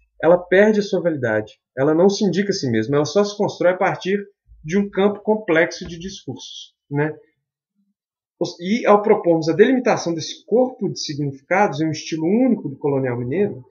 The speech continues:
a partir dessa identificação dessas divergências, a obra de auto-, a obra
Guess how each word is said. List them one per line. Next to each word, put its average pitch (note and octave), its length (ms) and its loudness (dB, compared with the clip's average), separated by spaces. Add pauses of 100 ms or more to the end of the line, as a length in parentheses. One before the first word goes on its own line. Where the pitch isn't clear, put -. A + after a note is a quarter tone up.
(260)
a - 80 -4
partir E3 280 0
dessa D#3+ 220 2 (100)
identificação D3+ 600 -2
dessas C#3+ 260 -6
divergências, C#3 680 -4 (500)
a D#3 140 6
obra G#3 340 8
de F3+ 80 -2
auto-, F#3 400 -4
a D3 200 4
obra G3 300 4